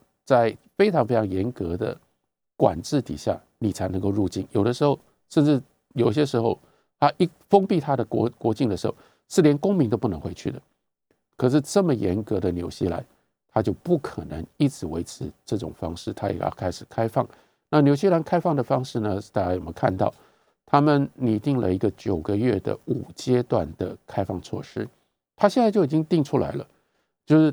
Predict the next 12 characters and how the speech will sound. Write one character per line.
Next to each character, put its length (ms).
定 180
出 200
来 300
从 260
现 260
在， 380
从 260
一 140
月 200
到 180
十 460
月， 200